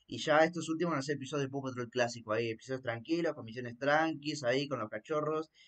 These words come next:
con así, episodios tranquis, así, a lo, a lo antiguo, como temporada uno, dos, van a ser así, <clears throat> más o menos los episodios. Así que bueno, esta era una nueva información que les quería traer hoy, eh, ya está el episodio veinticuatro, y como ya dije antes,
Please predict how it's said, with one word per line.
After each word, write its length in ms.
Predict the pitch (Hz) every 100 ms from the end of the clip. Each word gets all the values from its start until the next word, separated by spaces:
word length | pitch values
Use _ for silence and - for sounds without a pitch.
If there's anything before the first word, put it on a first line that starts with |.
| _
con 160 | - 110
así, 320 | 107 147 135
episodios 420 | 120 123 190 175
tranquis, 460 | 143 139 131 113 110
así, 100 | 139
a 80 | 120
lo, 160 | 113
a 80 | 120
lo 140 | 123
antiguo, 400 | 123 120 151 127
como 180 | 113 113
temporada 480 | 117 110 123 135 127
uno, 180 | 127 117
dos, 320 | 113 107 - _ _ -
van 100 | 110
a 40 |
ser 100 | 120
así, 280 | 113 117 110 _ -
<clears throat> 240 | 262 190
más 200 | 135 117
o 60 | 117
menos 180 | 117 110
los 140 | 110
episodios. 340 | 113 107 110
Así 80 | 107
que 80 | 170
bueno, 260 | 190 127 - _ _ _ _ _ _ _ _ _ -
esta 140 | 135
era 80 | 131
una 120 | 127
nueva 120 | 131 139
información 300 | 131 131 135
que 40 |
les 80 | 131
quería 180 | 131 131
traer 240 | 135 143
hoy, 260 | 214 247 - _ - -
eh, 160 | 117
ya 120 | 113 143
está 120 | 151
el 60 |
episodio 280 | 139 123 147
veinticuatro, 720 | 139 131 131 214 214 208 214
y 100 | 156
como 160 | 131 131
ya 100 | 139
dije 180 | 147 165
antes, 380 | 175 180 180